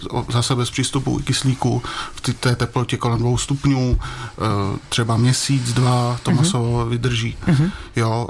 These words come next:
Speaker 1: eh, potom je metoda, eh, takzvaným suchým zráním, kdy to, eh, maso se zavěsí a ve visu zraje zase, eh, při nízké teplotě, při nízké vlhkosti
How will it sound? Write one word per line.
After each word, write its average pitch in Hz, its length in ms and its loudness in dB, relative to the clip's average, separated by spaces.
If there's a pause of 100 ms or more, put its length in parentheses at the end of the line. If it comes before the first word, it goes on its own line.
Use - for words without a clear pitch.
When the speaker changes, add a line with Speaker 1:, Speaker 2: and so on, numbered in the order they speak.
Speaker 1:
eh, 117 40 -2 (180)
potom 139 320 0
je 143 200 0
metoda, 131 320 0
eh, 117 400 -2
takzvaným 117 560 0
suchým 160 400 0
zráním, 151 680 0 (140)
kdy 123 160 0
to, 127 160 0 (400)
eh, 120 40 0
maso 135 300 0
se 127 200 0
zavěsí 139 760 2 (600)
a 113 100 0
ve 123 120 4
visu 139 340 2
zraje 123 720 0
zase, 117 440 -2
eh, 117 260 -2
při 127 180 2
nízké 139 360 2
teplotě, 139 480 -2
při 123 180 -2
nízké 131 320 2
vlhkosti 131 400 -2